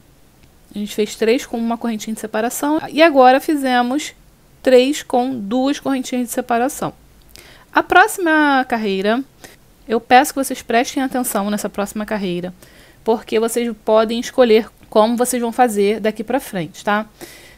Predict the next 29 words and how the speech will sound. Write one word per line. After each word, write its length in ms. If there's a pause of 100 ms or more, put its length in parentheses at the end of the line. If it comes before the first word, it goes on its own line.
No 120
caso, 580 (480)
esse 420
modelo 420
aqui, 440 (160)
eu 240
diminuí 680
aquela 360
quinta 320
carreira 400
que 40
eu 40
falei 240
com 140
vocês, 580 (400)
que 80
na 100
verdade 460
tava, 200 (140)
né, 300
tinha 280
gente 180
que 40
tava 140
tendo 180
dificuldade 720
aqui. 380 (640)
E 100
aí, 420